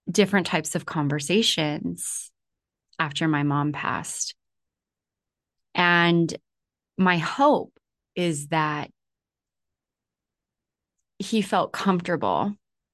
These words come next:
talking about those things with me. I don't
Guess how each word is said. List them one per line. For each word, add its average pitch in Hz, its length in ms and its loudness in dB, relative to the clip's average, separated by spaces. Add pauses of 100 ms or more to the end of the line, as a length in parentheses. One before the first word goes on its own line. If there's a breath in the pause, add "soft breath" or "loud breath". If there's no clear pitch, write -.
(580)
talking 220 500 4
about 151 320 2
those 156 260 -2
things 147 320 -2
with 151 220 -8
me. 190 340 -4 (2000)
I 240 120 4
don't 269 320 6